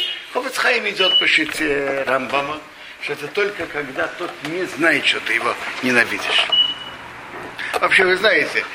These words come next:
что есть запреты, которые относятся <laughs> к действиям человека – э, к словам человека, а есть запреты или заповеди, которые относятся к сердцу человека. Так запрет «не имей ненависти», конечно, это относится к сердцу.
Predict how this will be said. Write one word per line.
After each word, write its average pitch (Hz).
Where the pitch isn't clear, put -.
что 151
есть 208
запреты, 135
которые 127
относятся 110
<laughs> -
к 123
действиям 135
человека – 131
э, 135
к -
словам 151
человека, 165
а -
есть 226
запреты 202
или 190
заповеди, 180
которые 165
относятся 170
к -
сердцу 117
человека. -
Так 120
запрет 180
«не 170
имей 196
ненависти», 208
конечно, 151
это 131
относится 139
к -
сердцу. -